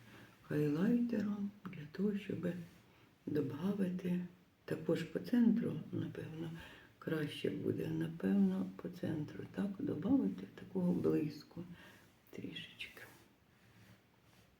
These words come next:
Добавила блиску.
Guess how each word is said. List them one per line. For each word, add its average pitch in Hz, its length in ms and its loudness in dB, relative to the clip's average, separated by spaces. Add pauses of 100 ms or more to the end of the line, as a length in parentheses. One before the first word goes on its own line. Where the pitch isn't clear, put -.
(3250)
Добавила 143 580 4
блиску. 196 720 4